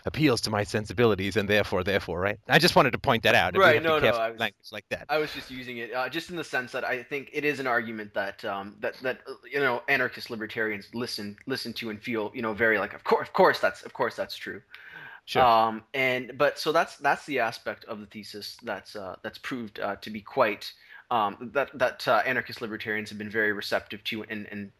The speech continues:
Speaker 2: basically fe-, feel that, that Huemer has really made that case, uh, s-, perhaps more comprehensively, uh, and
Speaker 1: But how does he
Speaker 2: compellingly.
Speaker 1: make the case?
Speaker 2: Uh,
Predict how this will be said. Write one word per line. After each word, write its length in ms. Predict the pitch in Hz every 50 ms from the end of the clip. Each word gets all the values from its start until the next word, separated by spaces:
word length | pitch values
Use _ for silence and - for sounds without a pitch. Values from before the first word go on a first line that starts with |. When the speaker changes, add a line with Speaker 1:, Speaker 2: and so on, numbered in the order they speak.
| _
Speaker 2:
basically 360 | - 127 117 - 123 - 123 107
fe-, 260 | - - 120 120 - _
feel 220 | - 143 135 123
that, 220 | 113 104 - - -
that 100 | 117 113
Huemer 300 | - 143 131 123 117 113
has 160 | 110 98 107
really 180 | 117 120 113 110
made 240 | 101 101 107 110
that 220 | 98 98 101 - -
case, 480 | - - 110 101 101 - - - - - - - - - - - -
uh, 180 | 117 110 95 -
s-, 160 | - - - - -
perhaps 460 | - 135 120 120 117 117 - - -
more 180 | 120 120 113 107
comprehensively, 960 | - - 123 113 107 117 107 110 110 110 - 113 101 104 104 98 98 101 - - - - - - - -
uh, 160 | 107 107 101 -
and 100 | 110 107 - -
Speaker 1:
But 140 | 120 127
how 120 | 123 113 113
does 100 | 110 208
he 80 | 151
Speaker 2:
compellingly. 160 | - 143 143 -
Speaker 1:
make 100 | _ _
the 60 | 175
case? 180 | 175 - - - - - - - - - -
Speaker 2:
Uh, 100 | 151